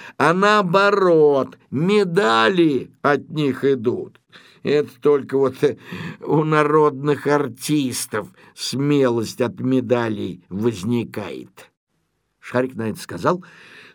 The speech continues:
«Ты это от зависти говоришь, потому что котам и кошкам медалей не дают». «Коты и кошки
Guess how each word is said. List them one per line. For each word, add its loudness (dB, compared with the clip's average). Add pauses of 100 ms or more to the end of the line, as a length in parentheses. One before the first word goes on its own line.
«Ты 4 (500)
это 0
от -4
зависти -4
говоришь, -8
потому -2
что -8 (120)
котам -4
и -4
кошкам -2
медалей -2
не -4
дают». -2 (480)
«Коты 0
и 2
кошки 0